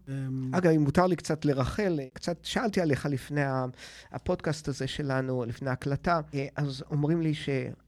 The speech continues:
Speaker 2: טייסים, טייסי קרב, הרבה פעמים קצת שוויצרים. אתה יוצא דופן בזה שאתה צנוע, כך אומרים, אני לא יודע אם זה נכון.
Speaker 1: אני לא יודע, לא יודע להעיד על עצמי. אני שוב אומר, אני מסתכל על עצמי במבט, אה, צנוע.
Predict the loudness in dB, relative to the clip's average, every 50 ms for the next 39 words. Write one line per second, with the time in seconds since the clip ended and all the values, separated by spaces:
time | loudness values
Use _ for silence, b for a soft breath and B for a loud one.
0 | _ _ _ _ _ _ _ _ _ _ -6 -4 0 0 0 0 0 0 0 0
1 | 0 -2 -2 -2 -2 0 -2 -4 -2 0 -2 -2 0 -2 -2 2 2 2 2 4
2 | 2 2 2 0 -2 -4 -4 -6 -6 -6 -6 -8 -2 0 0 0 2 0 2 2
3 | 2 0 B B B B B B B -10 -8 -2 2 2 4 4 4 2 2 0
4 | 2 2 2 2 4 6 4 4 4 2 0 4 4 4 6 6 6 4 4 2
5 | -2 0 0 0 0 2 4 4 6 6 6 4 2 2 0 0 0 2 2 2
6 | 2 2 0 -2 -4 -4 -2 -2 0 0 0 -2 0 -2 -2 -4 -4 -4 -4 -6
7 | -6 -8 -8 -12 -20 -20 -20 -20 _ -8 -4 -2 2 4 4 4 6 6 6 6
8 | 6 6 6 6 6 6 6 6 6 6 6 6 6 6 4 2 0 0 2 4
9 | 4 6 6 6 4 4 4 4 6 6 6 8 8 6 6 6 6 6 6 6
10 | 6 4 2 0 -4 -4 0 2 2 4 4 4 4 2 2 0 2 4 6 8
11 | 8 8 6 4 2 -2 -2 -2 0 2 4 4 4 6 6 4 4 4 4 4
12 | 2 4 4 4 4 6 10 10 12 12 12 10 8